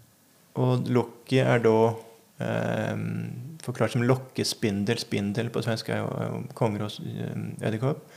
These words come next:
Eh, så det er en type, men i alle fall, det er det komplekset da med, med, eh, Loki som, eh, ja, lokke, eh, konger og spindelvev som,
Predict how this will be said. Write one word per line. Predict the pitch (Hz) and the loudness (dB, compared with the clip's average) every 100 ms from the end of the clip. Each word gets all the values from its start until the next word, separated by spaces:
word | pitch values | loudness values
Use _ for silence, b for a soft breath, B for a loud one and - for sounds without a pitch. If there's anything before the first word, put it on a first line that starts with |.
| B B B B B B B B B B _ _ _ | B B B B B B B B B B _ _ _
Eh, | - 110 107 107 107 104 107 | -8 -4 -4 -4 -4 -4 -6
så | - - 120 | -6 -2 0
det | 117 | 2
er | |
en | 120 | 0
type, | - 135 104 - - 107 104 101 | 0 -2 -2 -6 -2 0 0 -2
men | - | 4
i | 123 | 4
alle | 117 | 6
fall, | 98 | 10
det | 135 | 10
er | 120 | 10
det | |
komplekset | 123 - 113 - 117 | 6 4 2 2 2
da | 107 | 2
med, | 104 104 85 | 2 -2 -2
med, | 110 101 101 98 127 127 143 | -2 -2 -4 -6 -8 -12 -12
eh, | 160 156 - - - - - - | -10 -10 -12 -14 -14 -14 -8 0
Loki | 127 - - - 120 120 123 117 | 0 0 -10 -6 0 2 2 0
som, | - 120 113 110 | 0 0 2 0
eh, | 110 107 - - - - | 0 -2 -4 -4 -4 -2
ja, | 113 104 127 | -2 -2 -4
lokke, | 113 113 - 104 104 107 B B B B B B B - _ | -4 -4 -4 -2 -2 -4 B B B B B B B -20 _
eh, | 214 160 107 101 101 | -10 -8 -6 -4 -4
konger | 101 120 104 | 0 0 2
og | 104 104 | -2 -4
spindelvev | - - 110 107 117 147 156 | -4 -4 -4 0 4 4 2
som, | - 113 107 104 | 0 0 0 -2